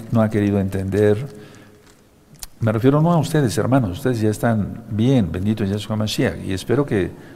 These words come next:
todos sigamos bien hasta el final. Ezequiel veintiocho, en el verso quince. Ezequiel veintiocho, verso quince. Sí, perfecto.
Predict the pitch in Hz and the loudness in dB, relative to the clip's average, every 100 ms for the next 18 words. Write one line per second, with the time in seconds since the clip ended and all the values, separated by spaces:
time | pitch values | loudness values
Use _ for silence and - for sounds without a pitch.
0 | - - 120 135 107 107 117 95 101 110 | -6 0 0 0 0 2 2 2 0 0
1 | 92 85 82 78 82 92 120 180 196 170 | -4 -4 -6 -6 -6 -4 2 4 4 2
2 | 180 147 - 202 - - - - - 110 | 2 0 2 0 -2 -16 -18 -10 0 2
3 | 131 123 120 - 92 73 - - - - | 4 2 -4 -4 -4 -4 -10 -16 -20 -20
4 | - - - - - - - - - - | -20 -20 -20 -20 -20 -20 -14 -14 -14 -20
5 | - - - 120 151 175 165 147 - 123 | -20 -20 -8 2 4 4 2 0 2 2
6 | 127 120 113 107 135 175 175 170 156 120 | 4 4 2 2 2 2 2 0 2 2
7 | 120 117 113 95 - 107 101 90 78 - | 2 0 -2 -2 -2 0 0 0 -4 -10
8 | 71 - - - - - - - - - | -12 -16 -20 -20 -20 -20 -20 -20 -20 -14
9 | - 85 135 180 120 - - - - - | -6 -2 2 0 -2 -10 -18 -20 -20 -18
10 | - 98 95 - 95 78 - 82 | -2 -2 -2 -2 -2 -2 -8 -14